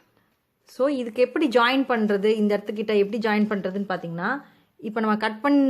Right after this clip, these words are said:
மிச்ச கிளாத் இருக்கு இல்லைங்களா, மிச்ச பீஸ் இருக்கு இல்லையா, இந்த பீஸை வச்சே நம்ம இங்க ஜாயின் கொடுக்கலாம். நீங்க பேப்பர் பேட்டர்ன் போட்டு பண்ணீங்கன்னா உங்களுக்கு ஈஸியா இருக்கும். So, அதை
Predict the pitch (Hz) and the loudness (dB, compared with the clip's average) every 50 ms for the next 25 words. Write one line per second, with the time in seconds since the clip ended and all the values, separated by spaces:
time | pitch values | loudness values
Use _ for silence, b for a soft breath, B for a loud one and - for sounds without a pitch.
0 | 247 240 226 214 - 233 208 214 - 294 277 277 233 220 214 214 214 233 202 196 | 2 0 0 -2 -2 -4 -6 -4 -2 -2 -2 0 2 0 0 0 0 -2 -6 -4
1 | - 196 180 175 170 175 185 196 202 208 208 - 254 240 240 240 240 233 208 220 | -4 -8 -8 -8 -8 -6 -4 -2 -2 -2 -2 -2 -4 -4 -4 -4 -4 -2 0 0
2 | 202 - - 170 175 185 196 196 196 196 202 202 - 220 233 214 202 226 202 196 | 0 0 -2 -2 -2 -2 -2 -4 -2 -4 -4 -6 -6 -6 -6 -2 -2 0 -2 -2
3 | 196 - 277 294 294 240 214 202 185 170 165 190 185 196 208 196 202 196 180 - | -2 0 0 0 0 0 -2 -2 -2 -2 -2 -2 -2 -2 -2 -4 -4 -6 -6 -6
4 | 196 170 175 202 269 285 B B B B B - 240 233 226 220 240 247 240 285 | -6 -6 -4 -4 -6 -6 B B B B B -10 -6 -6 -2 2 2 2 2 0
5 | 269 277 262 254 254 254 254 226 262 269 277 285 285 294 - 254 233 233 220 233 | 0 2 0 0 2 0 -2 0 4 4 4 4 4 0 -2 0 -2 -2 -2 0
6 | 285 339 320 240 233 208 220 226 233 240 214 220 254 247 233 214 214 220 247 294 | 0 0 0 0 0 -2 -2 -4 -4 -4 0 2 2 2 2 2 -2 -4 -4 -4
7 | 311 302 240 214 202 202 208 220 | 0 0 2 2 2 2 2 2